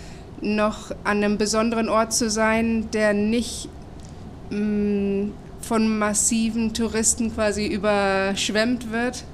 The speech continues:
Aber trotzdem fehlt einem nichts.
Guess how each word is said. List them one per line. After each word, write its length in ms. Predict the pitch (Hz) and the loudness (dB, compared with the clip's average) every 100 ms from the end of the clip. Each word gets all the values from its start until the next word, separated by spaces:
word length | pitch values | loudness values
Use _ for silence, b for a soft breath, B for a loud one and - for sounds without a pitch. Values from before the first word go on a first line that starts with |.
| - B B B B B | -14 B B B B B
Aber 260 | 220 220 214 | 2 4 2
trotzdem 500 | 220 208 - 220 214 | 0 0 2 0 0
fehlt 380 | - 220 220 | 0 0 0
einem 280 | - 202 202 | 0 0 0
nichts. 540 | 220 254 - - - | 0 -2 -4 -4 -4